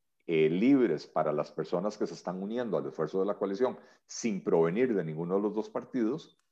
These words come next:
eh, también los tienen que nombrar alguna de las dos asambleas nacionales, ¿verdad? Entonces, eh, eh, de ahí perfectamente uno dice, "Ok, en esa provincia de Utopia, donde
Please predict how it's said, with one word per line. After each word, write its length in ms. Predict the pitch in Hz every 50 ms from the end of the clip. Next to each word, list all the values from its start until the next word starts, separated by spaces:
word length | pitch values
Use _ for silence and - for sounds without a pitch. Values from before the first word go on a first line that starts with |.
| _ _ _ _ _ _ _ _ _ _ _
eh, 340 | 82 82 80 80 78 - -
también 320 | - 76 78 85 120 143 131
los 140 | - -
tienen 220 | - 95 87 92 92
que 100 | - 98
nombrar 420 | 85 78 80 85 85 95 104 - -
alguna 340 | 80 76 73 90 92 98 101
de 80 | 95
las 140 | 80 73 73
dos 140 | 82 82 85
asambleas 400 | 92 - - 76 73 76 82 82
nacionales, 540 | 82 80 - 95 104 139 151 120 90 73 65
¿verdad? 220 | 69 69 69 90 95
Entonces, 460 | 87 - 80 80 95 98 - - - _ _ _ _ _ _ _
eh, 280 | - 76 78 73 76 73 -
eh, 360 | 78 73 71 67 65 - -
de 100 | - 107
ahí 60 | 107 -
perfectamente 600 | - - - 95 85 - 113 101 101 95 - 107
uno 80 | 101 95
dice, 200 | 104 104 107 95
"Ok, 100 | 90 -
en 180 | 113 98 87 95
esa 200 | 95 - 113 -
provincia 360 | 117 117 117 117 113 120 117
de 80 | 117
Utopia, 420 | 117 117 - 123 117 - - 85 76
donde 480 | 76 76 76 71 78 76 71 69 -